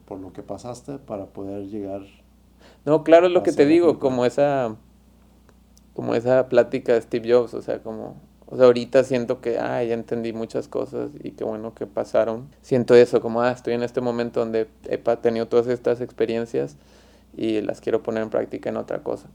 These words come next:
Speaker 2: O sea, lo malo sería, yo creo, de, ah, no, quiero seguir haciendo videos de un formato que ya está muerto y seguir haciéndolo hasta que, es eso, es, pues,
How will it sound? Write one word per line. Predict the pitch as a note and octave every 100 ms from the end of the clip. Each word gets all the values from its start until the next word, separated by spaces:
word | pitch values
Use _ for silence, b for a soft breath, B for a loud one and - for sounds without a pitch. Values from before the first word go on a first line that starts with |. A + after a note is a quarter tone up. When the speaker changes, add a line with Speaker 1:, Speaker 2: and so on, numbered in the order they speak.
| _
Speaker 2:
O | -
sea, | C3
lo | B2
malo | C3 C3+ C3
sería, | B2+ A#2+ B2
yo | A#2
creo, | A2 A#2 A#2
de, | A2+ A2+
ah, | A#2+ C3+
no, | C3 B2+ B2+
quiero | B2 B2
seguir | B2 A#2 A#2 A#2 -
haciendo | A#2 A#2+ A#2+
videos | A#2 A2+ A#2 A#2+ A#2 -
de | B2
un |
formato | A2+ A#2 A#2 - B2
que | A#2
ya | A#2
está | - A#2+
muerto | A#2 A#2+ F3 D3
y | B2+ B2
seguir | B2+ A#2+ B2
haciéndolo | B2 A#2+ A#2+ A#2+ A#2
hasta | A#2+ -
que, | - B2+ - _ -
es | B2+ B2+
eso, | D#3+ D#3+ B2+
es, | A2+ -
pues, | B2+ A2+